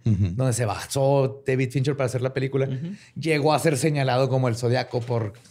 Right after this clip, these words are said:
Speaker 2: gente conspiranoica diciendo que él planeó todo
Speaker 1: Ajá.
Speaker 2: y él era Zodiaco nomás para hacerse famoso, cuando él era un caricaturista que trabajaba en el periódico,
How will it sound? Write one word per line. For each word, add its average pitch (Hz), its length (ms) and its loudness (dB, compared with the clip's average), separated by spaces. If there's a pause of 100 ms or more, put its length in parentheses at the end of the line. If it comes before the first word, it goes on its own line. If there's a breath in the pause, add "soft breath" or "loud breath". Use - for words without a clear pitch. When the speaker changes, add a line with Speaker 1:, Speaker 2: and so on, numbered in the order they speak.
Speaker 2:
gente 120 280 -4
conspiranoica 131 640 0
diciendo 113 420 0
que 110 300 -4
él 123 440 -2
planeó 123 280 -4
todo 139 460 2
Speaker 1:
Ajá. 131 80 2
Speaker 2:
y 131 40 0
él 127 80 2
era 131 120 2
Zodiaco 123 420 0
nomás 110 220 -2
para 117 120 -2
hacerse 104 220 -6
famoso, 123 340 -4
cuando 120 200 -2
él 117 80 0
era 120 120 0
un 127 100 -2
caricaturista 120 760 -4
que 120 100 -8
trabajaba 107 300 -6
en 117 60 -2
el 120 40 -4
periódico, 101 420 -8